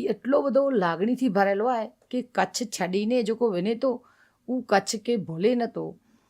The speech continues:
त अॼु पाण ॻाल्हि कंदासीं कि पंहिंजा जेको कच्छी माण्हू आहिनि, ई देश विदेश में वसे था,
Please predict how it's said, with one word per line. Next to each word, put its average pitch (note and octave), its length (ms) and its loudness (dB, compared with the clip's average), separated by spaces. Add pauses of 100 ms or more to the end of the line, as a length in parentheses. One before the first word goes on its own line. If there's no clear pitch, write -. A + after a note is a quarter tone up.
(240)
त - 20 0 (140)
अॼु A#3 260 -4
पाण B3+ 220 4
ॻाल्हि F#3 260 2
कंदासीं A#3+ 560 0 (360)
कि A#3 140 2
पंहिंजा G3 460 4
जेको G3+ 260 0
कच्छी F#3 420 -4
माण्हू A3 360 0
आहिनि, A#3+ 320 -2 (440)
ई A#3 120 -4 (440)
देश A3 320 4
विदेश G#3 440 4
में G#3+ 340 -2 (360)
वसे A#3 360 0
था, A#3 200 2